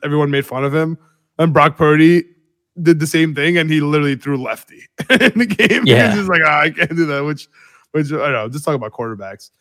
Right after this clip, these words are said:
Speaker 1: Well, let's speak
Speaker 2: You
Speaker 1: of
Speaker 2: know,
Speaker 1: quarterbacks,
Speaker 2: Josh Allen's
Speaker 1: Steve.
Speaker 2: a real deal.
Speaker 1: Yo, Josh Allen, Aaron Rodgers in the same division.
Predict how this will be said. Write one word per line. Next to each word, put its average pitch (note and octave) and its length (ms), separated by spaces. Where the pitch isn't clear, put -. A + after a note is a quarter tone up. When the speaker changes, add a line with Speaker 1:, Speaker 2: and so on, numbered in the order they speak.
Speaker 1:
Well, F3 100
let's G#3 120
speak G#3+ 160
Speaker 2:
You G#3+ 80
Speaker 1:
of G#3 40
Speaker 2:
know, B2 100
Speaker 1:
quarterbacks, D3+ 260
Speaker 2:
Josh - 80
Allen's D#3 320
Speaker 1:
Steve. E3+ 100
Speaker 2:
a - 20
real G2+ 180
deal. - 360
Speaker 1:
Yo, G#2+ 460
Josh B2 420
Allen, C3 680
Aaron A#2+ 300
Rodgers B2+ 720
in B2 80
the A2+ 80
same C3 240
division. C3 600